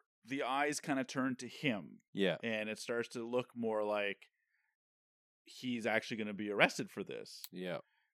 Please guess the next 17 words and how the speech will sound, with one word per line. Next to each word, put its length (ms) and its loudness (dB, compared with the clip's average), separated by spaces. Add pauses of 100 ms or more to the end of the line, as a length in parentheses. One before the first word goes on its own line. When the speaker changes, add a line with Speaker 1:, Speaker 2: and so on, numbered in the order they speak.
(260)
Speaker 1:
And 640 4 (360)
I 160 -4 (100)
don't 200 2
remember 580 2
if 100 -2 (500)
I, 580 -6 (560)
at 180 -4
that 200 4
point, 220 0
I 100 0
probably 540 -2
knew 300 0
that 100 -2
he 120 -6
wasn't 460 -2
the 100 -2
guy. 500 -2